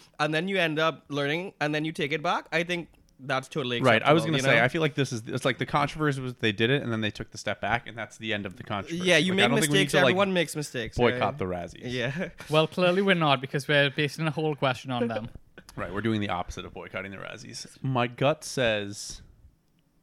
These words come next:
Speaker 2: it's Adam Sandler because I think the quantity of movies is just really high.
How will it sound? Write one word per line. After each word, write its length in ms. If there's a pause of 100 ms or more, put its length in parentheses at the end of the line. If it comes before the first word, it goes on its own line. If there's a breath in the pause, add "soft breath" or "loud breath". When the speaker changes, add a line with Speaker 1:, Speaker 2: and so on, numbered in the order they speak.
(100)
Speaker 2:
it's 200
Adam 280
Sandler 520 (880)
because 920 (840)
I 60
think 240
the 80
quantity 680
of 100
movies 500
is 80
just 260 (240)
really 300
high. 400